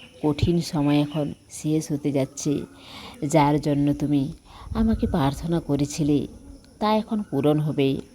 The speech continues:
আমি তোমার জন্য দরজা খুলে দিয়েছি। ব্যাস, তোমাকে কিছু সময় ধৈর্য রাখতে হবে আর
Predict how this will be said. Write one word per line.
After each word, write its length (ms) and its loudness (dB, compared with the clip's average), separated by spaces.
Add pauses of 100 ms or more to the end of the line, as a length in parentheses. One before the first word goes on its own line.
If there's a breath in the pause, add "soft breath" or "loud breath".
আমি 260 0
তোমার 440 2
জন্য 480 -2 (380 loud breath)
দরজা 360 2
খুলে 320 0
দিয়েছি। 600 0 (400 loud breath)
ব্যাস, 360 2 (240)
তোমাকে 440 0 (380 loud breath)
কিছু 240 2
সময় 300 4
ধৈর্য 400 0
রাখতে 400 2
হবে 460 0 (1500 loud breath)
আর 260 4